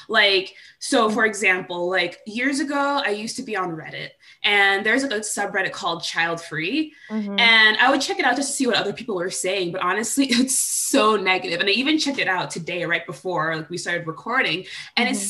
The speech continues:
Speaker 1: still so negative. Like, most of the posts, like, you can check right now, everyone, like, go to reddit dot com R slash child free and just check it out. And, like, literally most of the posts are tagged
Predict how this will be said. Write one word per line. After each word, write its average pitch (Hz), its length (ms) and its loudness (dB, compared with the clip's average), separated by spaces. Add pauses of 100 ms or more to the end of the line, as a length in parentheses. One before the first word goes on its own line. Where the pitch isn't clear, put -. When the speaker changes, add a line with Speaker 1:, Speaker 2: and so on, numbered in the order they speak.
Speaker 1:
still 302 180 0
so 214 440 0
negative. 185 480 -4
Like, 185 140 -4
most 214 280 -2
of 262 80 -4
the 247 200 -2
posts, 196 260 -2
like, 214 160 -6
you 226 60 -6
can 311 180 2
check - 360 0
right 190 240 2
now, 170 280 4
everyone, 247 320 0
like, 170 140 -2 (180)
go 226 160 2
to 285 280 4
reddit 220 380 4 (260)
dot 202 200 6
com 196 480 6
R 185 240 8
slash 208 300 0
child 185 340 0
free 214 420 0 (300)
and 202 420 6
just 277 200 0
check - 180 2
it 196 60 4
out. 190 200 4
And, 185 140 0
like, 180 120 -2
literally 233 360 4
most 214 340 -2
of 277 80 -2
the 277 60 -10
posts 202 240 -2
are 185 100 0
tagged 175 420 -2